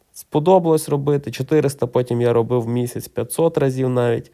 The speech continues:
То це вже було по часу довше, складніше. А конкретно триста раз — це самий оптимальний варіант.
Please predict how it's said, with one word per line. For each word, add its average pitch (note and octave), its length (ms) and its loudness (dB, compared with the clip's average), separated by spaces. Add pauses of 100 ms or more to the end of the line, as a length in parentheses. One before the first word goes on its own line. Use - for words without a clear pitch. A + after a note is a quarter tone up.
(1160)
То D3+ 360 2
це D3 180 -2
вже C3+ 180 0
було C3 840 0 (680)
по C3+ 120 0
часу F3 360 0
довше, D3 440 -2
складніше. C3+ 920 -2 (1000)
А B2 360 2
конкретно A2+ 720 -2 (1080)
триста F3 400 0
раз — C3+ 280 2
це A#2 260 0
самий C3+ 340 0
оптимальний A#2+ 520 0
варіант. A#2 600 0